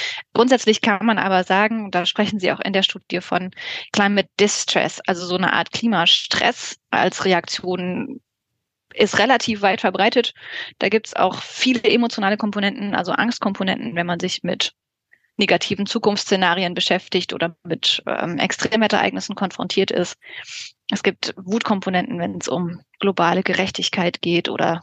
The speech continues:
Gen-, Generationengerechtigkeit, also ja ganz viele Gerechtigkeitsthemen, die da mit drin stecken. Und wenn man irgendwie empört ist darüber,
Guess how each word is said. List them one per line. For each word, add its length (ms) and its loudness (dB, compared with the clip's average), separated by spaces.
Gen-, 160 2
Generationengerechtigkeit, 1120 2
also 140 -2
ja 100 4
ganz 240 0
viele 300 2
Gerechtigkeitsthemen, 1200 0
die 120 -4
da 120 4
mit 180 -4
drin 120 0
stecken. 380 0
Und 140 -8
wenn 120 0
man 360 -2
irgendwie 300 -2
empört 420 2
ist 200 -4
darüber, 400 0